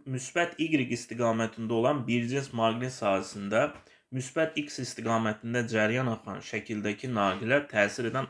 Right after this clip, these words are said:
amper qüvvəsi. E, sol əlimdən tapacağam. Bax,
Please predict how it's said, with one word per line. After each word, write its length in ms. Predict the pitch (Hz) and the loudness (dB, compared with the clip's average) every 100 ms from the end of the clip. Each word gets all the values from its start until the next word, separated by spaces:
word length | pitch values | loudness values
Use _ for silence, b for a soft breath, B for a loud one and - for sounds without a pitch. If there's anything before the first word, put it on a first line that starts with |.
| - | 6
amper 400 | 123 110 104 - | 6 6 0 -8
qüvvəsi. 420 | 87 - - - _ | -8 -8 -12 -18 _
E, 80 | 139 | -8
sol 280 | - 196 180 | 2 8 10
əlimdən 300 | 135 110 101 | 10 6 -2
tapacağam. 460 | 101 - - 104 | -8 -12 -12 -2
Bax, 480 | 107 98 - _ B | 0 0 -6 _ B